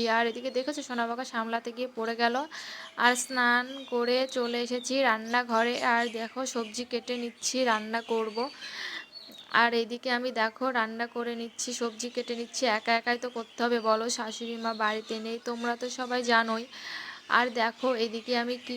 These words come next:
করছি, চিকেন রান্না হচ্ছে আজকে। আর রান্না করতে করতে কি হয়েছে জানো, গ্যাস ফুরিয়ে গেছে। তারপরে তোমাদের দাদাভাইকে বললাম, এসে গ্যাস ঠিক করে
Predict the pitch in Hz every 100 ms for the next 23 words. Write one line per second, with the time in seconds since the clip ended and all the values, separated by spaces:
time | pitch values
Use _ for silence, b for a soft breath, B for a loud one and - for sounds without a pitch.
0 | 240 233 220 - 254 277 - B B -
1 | 247 254 247 240 233 233 226 - - 233
2 | 226 - - 240 285 - - - - -
3 | - - - - 220 233 214 214 233 247
4 | 247 - 240 240 - 254 262 269 254 226
5 | 233 262 254 247 247 294 220 B B B
6 | B B - 247 233 240 247 - 262 262
7 | 247 240 220 214 214 214 - - - -
8 | - - 240 233 240 240 247 240 240 247
9 | 233 220 226 240 233 - 254 240 226 233
10 | 233 247 240 226 254 247 226 220 240 -
11 | - B B - 240 - - 240